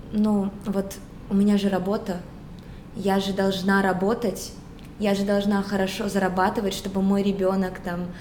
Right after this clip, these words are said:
рос в хороших условиях. Но на самом-то деле мы очень часто переоцениваем, э, то, насколько важна там та или иная часть нашей жизни, и надо реально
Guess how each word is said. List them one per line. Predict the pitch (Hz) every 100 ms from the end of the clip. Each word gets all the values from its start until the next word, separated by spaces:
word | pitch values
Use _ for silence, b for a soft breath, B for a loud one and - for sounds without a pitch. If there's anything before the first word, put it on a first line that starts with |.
| B B -
рос | 190 190
в | -
хороших | 190 190 202 180
условиях. | 185 202 226 247 202 - B B B B
Но | 196
на | 196
самом-то | 196 214 202 196
деле | 185 220 240
мы | 196 185
очень | 185 185
часто | 180 196 196 190
переоцениваем, | 185 180 180 - 196 190 165 160 151 156 - - - B B B B - -
э, | 175 165 165 165 -
то, | 202 226
насколько | 214 - - 185 185
важна | 175 180 170 180 175 160 151 - -
там | 165 160
та | 190 180
или | 175 170
иная | 170 170 165
часть | - 165 160
нашей | 170 - 170
жизни, | 175 208 208
и | 180
надо | 180 180
реально | 180 196 254